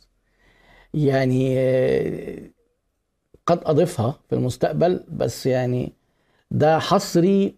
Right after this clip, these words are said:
للعملاء اللي ما بيدفعوش فلوس. اللي بيدفعوا فلوس ما بياخدوش الحاجات دي.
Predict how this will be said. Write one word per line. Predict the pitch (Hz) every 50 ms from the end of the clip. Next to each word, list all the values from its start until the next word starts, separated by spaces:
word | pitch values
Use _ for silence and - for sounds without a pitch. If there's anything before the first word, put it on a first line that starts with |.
| _ _ _ _ _ _ _ _ _ _ _ _ _ _ _ -
للعملاء | 131 127 123 127 127 123 123 131 127 135 147 156 -
اللي | 151 135 127
ما | 123
بيدفعوش | 117 117 - - 123 131 123
فلوس. | - - 123 - - - _ _ -
اللي | - 120 123
بيدفعوا | 123 127 - 156 160
فلوس | - - 170 165 -
ما | 127
بياخدوش | 113 113 110 - 127 120 -
الحاجات | - - 95 - _
دي. | _ _